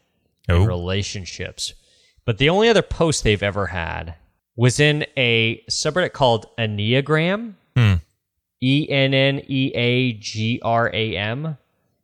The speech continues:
Speaker 1: which I think is some kind of personality typing.
Speaker 2: Really? Huh.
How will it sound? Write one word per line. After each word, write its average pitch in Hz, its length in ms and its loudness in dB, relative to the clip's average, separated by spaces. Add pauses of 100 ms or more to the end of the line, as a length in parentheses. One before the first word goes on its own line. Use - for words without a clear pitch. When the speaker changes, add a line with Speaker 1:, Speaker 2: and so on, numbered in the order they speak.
Speaker 1:
which 123 160 0
I 139 40 4
think 165 200 0
is 175 100 0
some 160 140 0
kind 139 180 0
of 110 80 -2
personality 120 800 0
typing. 180 600 -4 (440)
Speaker 2:
Really? 123 320 0 (400)
Huh. 101 200 0